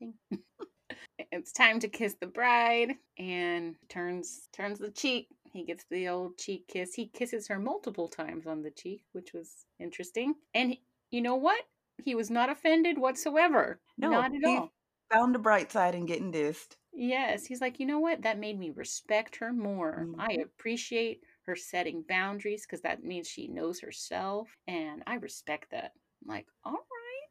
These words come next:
Speaker 1: good for you, I guess." <laughs> And, um, then they get to sit down with each other and get to know each other a little more. He tells her about the car accident,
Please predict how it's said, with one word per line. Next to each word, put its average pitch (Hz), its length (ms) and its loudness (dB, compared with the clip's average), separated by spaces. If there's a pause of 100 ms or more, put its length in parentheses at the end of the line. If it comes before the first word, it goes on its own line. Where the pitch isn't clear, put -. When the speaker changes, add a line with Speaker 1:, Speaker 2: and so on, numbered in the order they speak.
(120)
Speaker 1:
good 311 160 -6
for 381 160 -8
you, 359 720 -2 (140)
I 190 100 -10
guess." 151 500 -8 (120)
<laughs> - 100 4 (1600)
And, 233 540 0
um, 233 280 2
then 320 220 8
they 349 480 6
get 254 140 0
to 285 80 -4
sit 262 220 -2
down 220 420 4
with 233 160 -2
each 208 180 -8
other 208 300 2
and 208 120 -2
get 208 140 -4
to 226 80 -6
know 190 200 -4
each 196 180 -6
other 190 200 -2
a 190 60 -2
little 185 220 -4
more. 180 440 -4
He 196 120 -8
tells 180 220 -6
her - 40 -6
about 175 160 -4
the 202 60 -6
car 190 320 0
accident, 196 640 -4